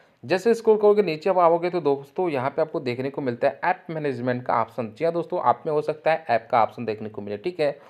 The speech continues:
उस पर आपको क्लिक कर लेना है, ठीक है। जैसे ही क्लिक करोगे दोस्तों यहाँ से आपका दूसरा इंटरफेस निकल के सामने आ जाएगा, जैसे कि आपका यहाँ पे सारा का सारा एप्लीकेशन शो करेगा, ठीक है। उसके बाद दोस्तों यहाँ पे देखो अगर आपका, और जैसे कि मेरा जो है ओल्ड वर्जन मोबाइल है,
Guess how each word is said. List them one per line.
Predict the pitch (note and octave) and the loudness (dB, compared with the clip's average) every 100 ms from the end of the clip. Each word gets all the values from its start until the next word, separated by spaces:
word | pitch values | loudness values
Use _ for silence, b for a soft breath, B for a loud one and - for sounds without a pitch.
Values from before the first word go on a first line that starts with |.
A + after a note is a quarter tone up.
| B B D3+ | B B -12
उस | D3+ | 2
पर | E3 | 2
आपको | D#3 F3 | 2 -4
क्लिक | D#3 B2+ B2+ | -4 -4 -2
कर | |
लेना | A2 G#2 G#2 | -2 -2 -4
है, | |
ठीक | G#2+ F3 | -4 -4
है। | F#3+ E3 | -2 -2
जैसे | A#2+ B2+ D#3 | -2 -4 -4
ही | D#3 | -6
क्लिक | D#3 D3+ | -8 -4
करोगे | D3+ D#3 D#3+ | 2 2 2
दोस्तों | C#3 C3+ C#3 | -2 -2 -2
यहाँ | B2+ A2+ B2 | -4 -2 -2
से | C3 | -2
आपका | C#3 - | -2 0
दूसरा | D3 B2 B2+ | -2 -2 -2
इंटरफेस | C#3 C3 C3+ C3 B2+ | -2 -2 -6 -6 -8
निकल | B2+ C3 | -8 -8
के | - | -8
सामने | D3+ A#2+ B2 C3+ | -4 -2 0 -2
आ | |
जाएगा, | C#3+ D#3 B2 G#2 - B B B | 0 0 0 -2 -6 B B B
जैसे | A#2+ D#3 G#3 | -2 0 2
कि | G#3 | 2
आपका | G3+ G3+ | 2 2
यहाँ | G3 | 2
पे | G3+ | -2
सारा | G3+ - D#3 | -2 0 0
का | D3+ | -4
सारा | B2 C3 | 0 0
एप्लीकेशन | B2+ A#2+ A2+ A2+ D#3 | 0 -4 -8 -8 -8
शो | - A#2+ | -6 -4
करेगा, | G#2+ A2 G#2 G2 | -2 0 0 -2
ठीक | - F3+ D#3+ | -2 -6 -2
है। | E3 E3 B B | -4 -6 B B
उसके | C#3+ G3 | -2 2
बाद | G3 | 4
दोस्तों | F3 F3 F#3+ | 2 -2 -2
यहाँ | D#3+ D#3 | 0 0
पे | E3 | 0
देखो | C#3 B2+ C#3 | -4 2 4
अगर | A2 C3 | 4 2
आपका, | C#3 - E3+ E3 | 2 2 4 4
और | - A#2 B2 | 2 -4 -2
जैसे | C3+ C#3 D#3+ D#3+ | -4 -2 -2 -4
कि | D#3 | -4
मेरा | D#3 D3 D#3 C#3 - _ | -2 0 0 -2 -12 _
जो | A#2+ | -6
है | C3+ - | -4 -2
ओल्ड | C3+ C#3 | -2 0
वर्जन | C3 B2+ C#3 | 0 0 -2
मोबाइल | A#2+ A2 A2+ | -2 0 0
है, | A3 | -4